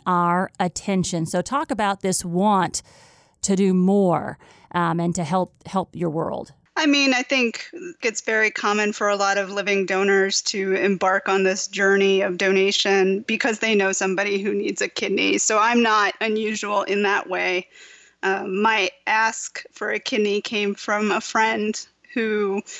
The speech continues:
Speaker 2: didn't ask me specifically for a kidney. He just posted on Facebook that he was in kidney failure and needed a kidney. And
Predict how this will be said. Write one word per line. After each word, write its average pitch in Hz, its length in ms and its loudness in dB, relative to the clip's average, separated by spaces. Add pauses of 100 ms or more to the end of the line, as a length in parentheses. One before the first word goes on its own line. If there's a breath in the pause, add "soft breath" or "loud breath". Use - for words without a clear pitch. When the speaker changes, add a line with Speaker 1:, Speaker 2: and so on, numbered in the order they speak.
(180 loud breath)
Speaker 2:
didn't 311 180 4
ask 285 220 -2
me 254 160 2
specifically 220 840 -4
for 208 220 -4
a 202 80 -2
kidney. 208 380 -2
He 233 160 -4
just 214 260 -2
posted 202 320 -2
on 196 160 0
Facebook 196 640 -4
that 196 260 -2
he 226 180 -6
was 214 160 -4
in 196 140 0
kidney 208 300 -2
failure 190 500 2
and 180 240 0
needed 208 300 0
a 185 80 0
kidney. 190 560 0
And 196 340 -2